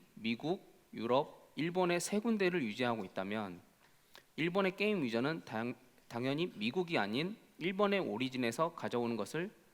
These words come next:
더 빠르게 서비스가 될 수가 있습니다. 이러한 시나리오를 지원하기 위해서 라우터 오십삼에 지오로케이션 라우팅이나 레이턴시 베이스드 라우팅을 이용해서 오리진을 여러 개를 등록할 수 있게 지원합니다.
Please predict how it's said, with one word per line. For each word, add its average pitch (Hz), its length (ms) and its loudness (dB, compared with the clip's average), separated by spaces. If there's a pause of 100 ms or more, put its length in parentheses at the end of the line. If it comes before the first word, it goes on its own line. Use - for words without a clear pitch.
(120)
더 110 100 -4
빠르게 190 420 2
서비스가 170 480 -2
될 98 180 -8
수가 107 240 -6
있습니다. 92 580 -6 (1000)
이러한 180 300 4
시나리오를 190 580 4
지원하기 131 440 0
위해서 113 580 -4
라우터 151 400 0
오십삼에 110 640 -4 (380)
지오로케이션 165 800 0
라우팅이나 101 640 -4 (220)
레이턴시 156 520 0
베이스드 113 300 -4
라우팅을 107 440 -4
이용해서 98 560 -6 (220)
오리진을 107 560 -4
여러 113 200 0
개를 151 240 0
등록할 107 360 -4
수 - 120 -10
있게 139 520 -6
지원합니다. 90 680 -6